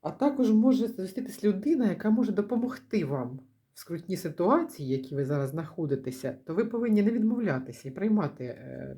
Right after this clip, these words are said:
від, від інш-, від інших людей, е, якусь поміч. А також, якщо ситуація вже наскільки погана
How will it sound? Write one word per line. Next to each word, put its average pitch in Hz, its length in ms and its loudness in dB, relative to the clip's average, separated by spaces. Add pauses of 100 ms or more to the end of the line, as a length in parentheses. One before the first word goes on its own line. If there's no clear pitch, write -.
(120)
від, 135 260 -4
від 147 240 -4
інш-, 147 180 -8
від 131 160 -4
інших 147 380 -4
людей, 170 480 2 (1600)
е, 139 120 0
якусь 135 360 -2
поміч. 139 500 -2
А 156 80 -14
також, 214 460 -2 (240)
якщо 151 220 -8
ситуація 170 500 0
вже 151 120 0
наскільки 151 560 -2
погана 135 600 -4